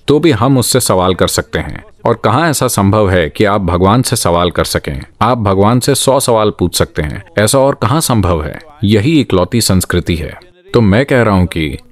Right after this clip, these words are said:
भावी पीढ़ियों के लिए सिर्फ एक चीज, सिर्फ और सिर्फ एक चीज जो दुनिया के सभी युवाओं के लिए महत्वपूर्ण होगी, वो है ये हिंदू जीवन शैली। एक धर्म के रूप में नहीं, यूं नहीं कि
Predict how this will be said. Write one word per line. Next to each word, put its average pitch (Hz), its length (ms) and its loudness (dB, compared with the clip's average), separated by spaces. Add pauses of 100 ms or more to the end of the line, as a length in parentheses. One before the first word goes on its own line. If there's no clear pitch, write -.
भावी 107 380 0
पीढ़ियों 113 400 0
के 95 140 0
लिए 71 360 -6
सिर्फ - 440 -2
एक 139 300 0
चीज, 110 260 -4 (240)
सिर्फ - 360 -2
और 135 80 2
सिर्फ 113 320 -2
एक 135 280 2
चीज 73 360 -4 (140)
जो 107 140 2
दुनिया 120 320 2
के 123 140 -2
सभी 107 340 0
युवाओं 101 400 2
के 90 140 -2
लिए 82 180 0
महत्वपूर्ण 90 680 0
होगी, 76 460 -4 (2000)
वो 107 280 2
है 85 360 -4 (280)
ये 98 220 2
हिंदू 123 380 2
जीवन 98 360 2
शैली। 62 460 -6 (380)
एक 113 200 0
धर्म 117 280 0
के 139 120 0
रूप 110 220 0
में 104 80 2
नहीं, 82 280 -2 (500)
यूं 113 240 4
नहीं 123 260 2
कि 98 260 -2